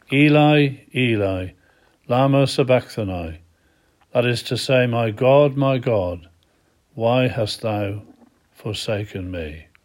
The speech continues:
Or literally, it's in the past tense, "Why, my God, my God, why didst thou forsake me?"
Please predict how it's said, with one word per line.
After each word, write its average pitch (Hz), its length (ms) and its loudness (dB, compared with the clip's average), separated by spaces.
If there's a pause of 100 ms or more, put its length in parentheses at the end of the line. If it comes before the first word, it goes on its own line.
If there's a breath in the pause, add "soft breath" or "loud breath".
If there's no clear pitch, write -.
(300)
Or 101 160 -6
literally, 107 640 -2 (360 soft breath)
it's - 200 -10
in 117 100 -6
the 110 80 -6
past 135 400 0
tense, 101 380 -8
"Why, 131 480 6 (600 soft breath)
my 123 160 0
God, 147 480 6
my 131 200 2
God, 120 400 0
why 117 420 2
didst 104 720 -2 (240)
thou 98 400 -6 (640)
forsake 98 600 -10
me?" 80 220 -12